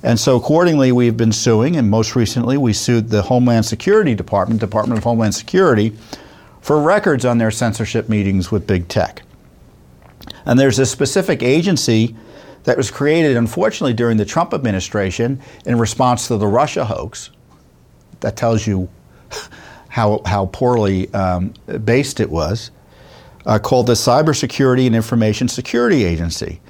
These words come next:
So it was originally designed to stop the Russians and foreign, foreigners from, quote, "interfering in our elections." A relatively speaking, a non-problem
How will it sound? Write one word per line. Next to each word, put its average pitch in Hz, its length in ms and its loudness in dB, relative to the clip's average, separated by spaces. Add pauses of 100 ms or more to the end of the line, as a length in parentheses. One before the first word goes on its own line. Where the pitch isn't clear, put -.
(380)
So 135 320 4
it 135 40 -2
was 127 200 2
originally 156 640 0
designed 127 760 2
to 117 160 -4
stop - 560 -2 (220)
the 113 80 0
Russians 107 680 0
and 101 160 -2
foreign, 131 680 2
foreigners 185 600 0
from, 117 160 -2
quote, 135 300 0
"interfering 156 720 0
in 123 80 2
our 113 180 2
elections." 120 600 -2 (440)
A - 80 -2
relatively 139 520 2
speaking, 135 440 -2
a 110 60 0
non-problem 110 840 0